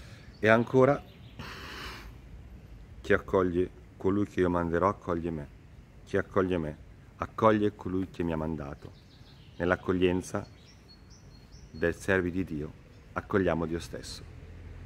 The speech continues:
Ecco allora, accogliamo quelli che il Signore ci manda, con amore, per accogliere Dio, per accogliere il Padre, per fare la volontà di Dio. Buona giornata.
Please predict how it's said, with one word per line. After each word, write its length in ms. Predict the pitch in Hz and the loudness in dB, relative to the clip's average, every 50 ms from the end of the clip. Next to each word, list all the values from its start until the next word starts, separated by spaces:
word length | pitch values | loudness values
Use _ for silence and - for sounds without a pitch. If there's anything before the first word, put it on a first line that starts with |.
| - - - - | -16 -16 -10 -10
Ecco 220 | - - - - | -10 -6 -4 -2
allora, 280 | 87 78 76 76 73 76 - - - - - - - - - - - - - - - - - - - - - - - - - - - - - - - | -2 -2 -2 -4 -6 -8 -12 -14 -16 -16 -16 -16 -18 -18 -18 -18 -18 -18 -18 -20 -20 -20 -20 -20 -20 -20 -20 -20 -20 -20 -20 -20 -20 -20 -20 -16 -14
accogliamo 520 | 101 - - 101 95 95 92 87 85 85 | -12 -2 0 2 6 6 6 6 4 2
quelli 220 | - - 87 87 | 0 0 -2 -2
che 120 | 82 - 90 | -2 -6 -8
il 60 | - | -8
Signore 300 | - 92 90 87 85 80 | -4 -2 0 0 0 -2
ci 100 | - - | -4 -6
manda, 340 | 80 76 73 71 71 78 78 - - - - - - - - - - - - - - | -6 -6 -6 -8 -8 -10 -12 -16 -18 -20 -20 -20 -20 -20 -20 -20 -20 -20 -20 -20 -2
con 160 | - 98 92 | 0 2 2
amore, 340 | 87 80 76 76 78 80 82 - - - - - - - - - - - | 2 2 0 -2 -6 -8 -12 -16 -20 -20 -20 -20 -20 -20 -20 -20 -10 -2
per 120 | - 104 | 4 4
accogliere 480 | 104 - - 101 95 92 90 90 92 87 | 4 6 6 4 4 6 6 4 4 2
Dio, 260 | 80 82 78 80 80 - - - - - - - - | 0 -2 -4 -4 -6 -10 -16 -20 -20 -20 -20 -20 -6
per 120 | - 90 87 | -2 -2 -2
accogliere 360 | - - 98 90 87 87 87 | 2 2 2 2 4 2 2
il 100 | 85 82 | 0 -2
Padre, 400 | - - 78 76 78 - 82 90 - - - - - - - - - - - | -4 -6 -6 -6 -8 -10 -14 -16 -18 -20 -20 -20 -20 -20 -20 -20 -20 -6 -4
per 140 | 107 95 | -4 -2
fare 200 | - - 101 90 | 4 6 6 8
la 80 | 90 90 | 8 6
volontà 400 | 82 87 92 92 92 85 85 80 | 6 6 4 2 2 0 -4 -4
di 120 | 82 87 | -4 -4
Dio. 380 | - 78 73 73 76 - - - - - - - - - - - - - - - - - - - - - - - - - - - - - - - - - - - - - | -6 -6 -8 -8 -10 -12 -16 -18 -18 -18 -20 -18 -18 -18 -16 -14 -14 -14 -14 -14 -14 -14 -14 -14 -14 -16 -16 -16 -16 -16 -18 -18 -18 -18 -20 -20 -20 -18 -16 -16 -4 6
Buona 240 | - 104 107 107 | 8 8 8 8
giornata. 520 | 95 101 104 98 92 82 78 78 - - | 8 6 4 4 2 2 0 -2 -6 -12